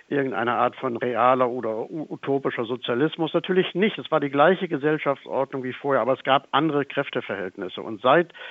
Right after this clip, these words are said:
diesem Flexibilisierungsgesetz, äh, Arbeitszeitgesetz von neunzehnhundertvierundneunzig mit all den Folgen, äh, die damit verbunden waren, haben wir eben diese neoliberale Auflösung,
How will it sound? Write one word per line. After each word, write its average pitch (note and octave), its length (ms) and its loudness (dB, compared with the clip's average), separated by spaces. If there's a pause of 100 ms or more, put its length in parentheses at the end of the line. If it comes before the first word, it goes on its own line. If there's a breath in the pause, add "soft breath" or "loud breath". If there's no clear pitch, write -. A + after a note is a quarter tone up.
(220 loud breath)
diesem C3+ 240 -4
Flexibilisierungsgesetz, C3+ 1300 -2 (220)
äh, A#2+ 280 0 (140)
Arbeitszeitgesetz A#2+ 880 -2
von B2+ 100 -6
neunzehnhundertvierundneunzig A2+ 960 -4
mit A#2 120 -4
all A#2 200 2
den A#2+ 160 -2
Folgen, B2+ 460 -2 (500 loud breath)
äh, G#2 140 -12
die A#2 100 -4
damit A#2+ 220 0
verbunden B2 480 -6
waren, A2+ 240 0
haben C3+ 320 4
wir A#2+ 100 -4
eben A2+ 500 -6
diese A2+ 220 -4
neoliberale A2+ 720 0
Auflösung, C3+ 840 -2